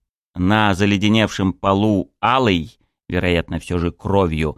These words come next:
была выведена пентаграмма со множеством замысловатых каббалистических символов.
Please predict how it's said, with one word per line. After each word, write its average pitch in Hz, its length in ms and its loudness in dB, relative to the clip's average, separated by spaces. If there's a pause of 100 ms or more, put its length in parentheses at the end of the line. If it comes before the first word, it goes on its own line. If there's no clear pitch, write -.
(280)
была 104 280 0
выведена 113 540 2
пентаграмма 110 920 0
со 95 180 -4
множеством 90 680 0
замысловатых 87 760 -2
каббалистических 92 920 -6
символов. 85 640 -4